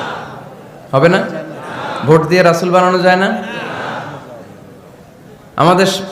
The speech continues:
মানব জাতির সাথে যদি জিন জাতি একাত্মতা পোষণ করে, মানব জাতি আর জিন জাতিও যদি ভোট দেয়, তাহলে তো রাসূল হবে। ফেরেশতারা যদি বলে আমরাও আছি সাথে, তাইলেও রাসূল বানানো যাবে না?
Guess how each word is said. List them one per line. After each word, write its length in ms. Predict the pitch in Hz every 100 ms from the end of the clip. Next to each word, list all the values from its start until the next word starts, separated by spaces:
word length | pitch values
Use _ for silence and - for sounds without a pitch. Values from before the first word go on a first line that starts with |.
| -
মানব 300 | 143 175 190
জাতির 280 | 175 196 196
সাথে 260 | 190 190 190
যদি 240 | 190 190
জিন 340 | 139 180 202
জাতি 280 | 196 190 190
একাত্মতা 520 | 170 147 170 170 165
পোষণ 380 | 160 156 147 127
করে, 500 | 131 131 - - - - - - -
মানব 400 | - 147 165 156
জাতি 260 | 147 147 165
আর 100 | 139
জিন 260 | 123 170 175
জাতিও 360 | 175 180 175
যদি 180 | 160 151
ভোট 300 | 120 135 127
দেয়, 240 | 110 92 - - -
তাহলে 180 | 156 156
তো 140 | 175 160
রাসূল 280 | 143 147
হবে। 200 | 131 107 - - - - - - - - - - -
ফেরেশতারা 500 | 160 185 190 190 190
যদি 240 | 185 185 190
বলে 200 | 180 180
আমরাও 360 | 160 170 170
আছি 220 | 156 - 139
সাথে, 220 | 131 107 101 - - - - - - - - - - - - - -
তাইলেও 220 | 139 156
রাসূল 260 | 170 160 165
বানানো 300 | 165 165 165
যাবে 200 | 160 156
না? 140 | 127